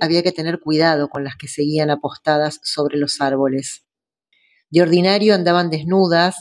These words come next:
encaramadas en algún tronco con los senos hinchados, y los niños se divertían lanzándoles objetos filosos con sus resorteras. Si alguna mostraba la intención de bajar, la gente se retiraba hacia la acera de enfrente y desde ahí observaba el descenso de la madre,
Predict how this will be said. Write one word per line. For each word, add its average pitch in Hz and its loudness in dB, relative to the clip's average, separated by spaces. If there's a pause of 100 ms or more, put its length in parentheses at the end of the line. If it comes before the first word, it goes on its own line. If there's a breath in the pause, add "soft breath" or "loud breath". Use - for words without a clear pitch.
(460)
encaramadas 165 0
en 160 -4
algún 156 -4
tronco 170 0
con 151 -4
los 147 -4
senos 170 -4
hinchados, 151 -4 (480 soft breath)
y 180 -2
los 175 2
niños 220 2
se 185 0
divertían 170 0
lanzándoles 175 0
objetos 175 -2
filosos 175 -2
con 147 -14
sus - -14
resorteras. 143 -6 (1040)
Si - -2
alguna 233 2
mostraba 196 0
la 170 -4
intención 160 -6
de 156 2
bajar, 185 0 (300 soft breath)
la - -20
gente 185 -2
se 175 -2
retiraba 165 0
hacia - -6
la 147 0
acera 170 -2
de 151 -2
enfrente 170 -2
y 185 -2
desde 190 2
ahí 233 4
observaba 180 2
el 175 0
descenso 220 -4
de 170 2
la 156 -2
madre, 160 -2